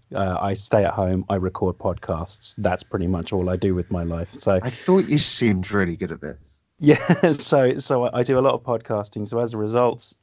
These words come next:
Speaker 1: um, even that's been knocked on the head a bit, 'cause usually I do it in a room with someone else, and
Speaker 2: Mm.
Speaker 1: that just doesn't seem like a good idea at the moment. So, um,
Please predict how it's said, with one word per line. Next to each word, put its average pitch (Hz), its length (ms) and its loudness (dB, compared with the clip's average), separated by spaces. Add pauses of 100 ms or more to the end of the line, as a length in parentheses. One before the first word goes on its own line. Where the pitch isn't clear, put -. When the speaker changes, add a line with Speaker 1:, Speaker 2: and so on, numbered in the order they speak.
Speaker 1:
um, 95 300 -2
even 113 260 -2
that's 110 240 -2
been 98 180 -4
knocked 98 240 -4
on 92 80 -4
the 90 80 -4
head 104 140 -4
a 87 40 -2
bit, 87 220 -6
'cause - 340 -10
usually 92 440 -2
I 80 80 -4
do - 240 -4
it - 100 -4
in 80 240 -4
a - 60 -8
room 92 220 0
with 87 80 -4
someone 95 260 0
else, 92 240 -4
and 90 180 -6 (400)
Speaker 2:
Mm. 123 200 4
Speaker 1:
that 101 120 4
just 98 140 -8
doesn't 98 180 2
seem 98 140 2
like 90 160 0
a 98 40 -2
good 92 180 4
idea 101 340 6
at - 80 -2
the 95 60 -2
moment. 95 420 0
So, 95 360 2
um, 98 420 2